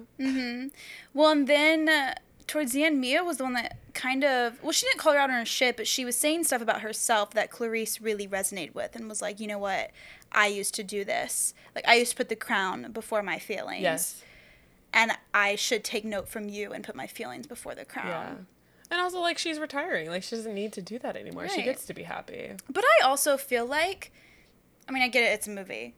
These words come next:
Speaker 1: but, like, why is she retiring? I feel like she's retiring early.
Speaker 2: She is. Well, it was kind of a whole thing of, like, it got rushed because I feel like Clarice was saying that she was gonna train Mia until she was ready,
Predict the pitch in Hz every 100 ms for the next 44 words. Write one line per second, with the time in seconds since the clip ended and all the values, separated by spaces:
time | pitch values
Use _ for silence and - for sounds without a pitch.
0 | _ 277 294 208 277 480 - 311 - 240
1 | 269 220 226 330 403 269 247 240 233 214
2 | 220 339 - - 254 - _ - - -
3 | - - 277 277 - 247 226 226 254 269
4 | - 277 269 - 269 285 311 277 285 240
5 | 233 233 226 208 196 190 - - _ _
6 | _ _ _ _ _ - 233 226 208 180
7 | 170 190 247 - 240 220 214 196 220 202
8 | 202 190 - - - - _ - 247 220
9 | 208 214 214 - 240 226 - 208 196 190
10 | 190 185 185 - - 202 190 208 196 196
11 | 190 - 196 185 185 180 175 175 - 185
12 | - 185 - 175 170 175 180 - - -